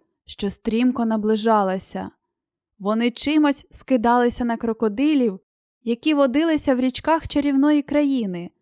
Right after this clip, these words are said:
але були значно більшими. Ці нові чудовиська змахували величезними шкірястими крильми. Сильні пазуристі лапи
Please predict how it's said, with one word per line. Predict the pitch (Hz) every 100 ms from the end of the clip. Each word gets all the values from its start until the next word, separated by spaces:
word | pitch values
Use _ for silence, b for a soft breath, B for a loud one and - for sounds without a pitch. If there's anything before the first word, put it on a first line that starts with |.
| _ _ _ _
але | 180 196 208
були | 190 196 277
значно | 262 233 220 240 - 277
більшими. | 247 294 262 - - 196 190 185 - _ _ _ _ _ _ _ -
Ці | 247
нові | 262 226 220 262
чудовиська | - 196 220 294 254 - 214
змахували | 202 240 311 330 302 277 269
величезними | 254 247 262 262 269 302 294 277 262 269
шкірястими | - 233 233 247 - - 247 240
крильми. | - 247 247 254 233 175 - _ _ _ _ _ _
Сильні | - - 247 247 220
пазуристі | 214 214 208 233 269 - -
лапи | 202 240 320 311 196